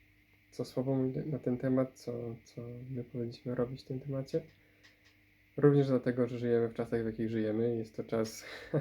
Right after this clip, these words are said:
<laughs> no cóż, myślę, że teraz szczególnie szukania Boga, bycia blisko Jego, w Jego obecności, szukania Jego kierunku w naszych życiach i naprawdę zakorzenienia się, gruntowania w Nim, bo tego potrzebujemy,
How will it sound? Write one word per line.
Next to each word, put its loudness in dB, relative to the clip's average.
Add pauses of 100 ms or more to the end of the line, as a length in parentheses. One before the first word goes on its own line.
(180)
<laughs> -20
no -6
cóż, -10 (340)
myślę, -2
że 2
teraz 2
szczególnie 0
szukania 0
Boga, 2 (360)
bycia -6
blisko -6
Jego, -2
w -10
Jego -6
obecności, -4 (920)
szukania 2
Jego -2
kierunku 0
w -4
naszych 2
życiach -4
i -4
naprawdę 0
zakorzenienia -2
się, -8
gruntowania -6
w -8
Nim, 4 (960)
bo -4
tego 0
potrzebujemy, -6